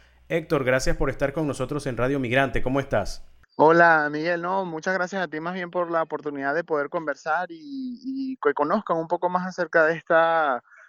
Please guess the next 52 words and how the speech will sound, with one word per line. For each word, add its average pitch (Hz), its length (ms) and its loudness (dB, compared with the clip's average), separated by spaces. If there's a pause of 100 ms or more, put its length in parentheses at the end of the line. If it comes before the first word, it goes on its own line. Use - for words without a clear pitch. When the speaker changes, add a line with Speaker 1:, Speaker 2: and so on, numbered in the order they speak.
(120)
Speaker 2:
eh, 131 320 0
realidad 139 500 0
que - 140 -10
está 143 160 -4
ocurriendo 147 400 -6
acá 147 180 -2
en 143 80 -6
Perú 147 220 0
con 139 160 -8
temas, 139 560 -6
eh, 131 240 -6
relacionados 123 500 0
a 156 60 8
la 147 100 8
legislación, 131 500 0
que 156 100 0
es 151 40 -2
importante, 151 480 0
sobre 135 240 -2
todo 131 340 4 (300)
cuando 139 320 4
Perú 131 260 2
es 156 60 -6
el 156 80 -4
segundo 135 380 -4
país 127 260 0
con 147 240 -2
más, 143 400 2 (440)
eh, 143 220 2
personas 143 540 2
provenientes 123 520 -4
de 151 60 -6
Venezuela, 127 880 0 (340)
eh, 110 460 -8
hay. 160 300 6
Además, 127 320 2
también 151 320 -6
es 151 120 -10
el, 156 180 -6
es 143 140 -8
uno 151 200 -4
de 147 60 -2
los 151 120 -8
países 127 400 -4
que 143 160 -6
más 127 240 -2
solicitudes, 143 500 -6
al 135 120 -6
menos 131 200 -10
en 156 100 -10
América 131 340 -4
Latina, 143 420 -6